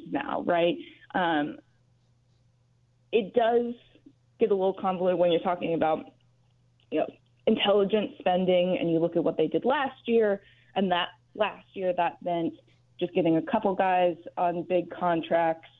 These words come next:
and, you know, kind of patching holes elsewhere. But this has kind of been the, the plan and the process that they've been working towards. You know, Jed has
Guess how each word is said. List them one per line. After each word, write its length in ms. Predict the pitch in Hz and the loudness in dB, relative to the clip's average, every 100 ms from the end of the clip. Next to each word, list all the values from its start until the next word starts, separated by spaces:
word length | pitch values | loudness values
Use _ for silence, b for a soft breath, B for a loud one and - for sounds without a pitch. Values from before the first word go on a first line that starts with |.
| - | -6
and, 440 | 170 160 147 151 - - _ _ _ | -2 0 2 0 -2 -14 _ _ _
you 120 | - 147 | -2 0
know, 180 | - - | 0 0
kind 160 | 180 165 | -2 -2
of 60 | |
patching 400 | - 170 170 170 | -2 -2 0 0
holes 420 | 165 - 160 160 160 - | 0 2 2 2 0 -2
elsewhere. 680 | 170 170 170 165 165 160 156 B B B B _ - - | -2 -2 -2 0 2 2 -2 B B B B _ -8 -2
But 380 | 214 - - _ _ _ _ _ _ _ _ _ _ _ _ _ | 0 -2 -6 _ _ _ _ _ _ _ _ _ _ _ _ _
this 100 | 269 269 | -6 -4
has 120 | 254 - | -6 -4
kind 200 | - 277 | 0 2
of 120 | 214 | 2
been 380 | 202 185 180 156 | 2 0 -2 -4
the, 160 | - 180 - _ _ _ _ _ _ | -2 -4 -6 _ _ _ _ _ _
the 160 | 190 180 - - - | 0 0 -6 -20 -8
plan 460 | 277 247 233 220 196 | -2 2 2 0 -6
and 100 | 190 | -8
the 60 | 180 | -10
process 640 | - - 185 180 - 160 - - B B | -8 -4 -2 -2 -2 -4 -6 -20 B B
that 160 | 180 175 | 0 2
they've 280 | 165 156 - | 2 2 0
been 340 | 165 160 147 - - | 2 4 2 0 -6
working 580 | 170 185 185 175 151 160 - | 0 0 2 2 2 0 -2
towards. 420 | 170 151 147 160 - _ B B | -2 0 2 0 -4 _ B B
You 120 | 170 | 0
know, 200 | 165 165 - _ - | 2 0 -8 _ -2
Jed 200 | 196 185 | 0 2
has 100 | 196 | 2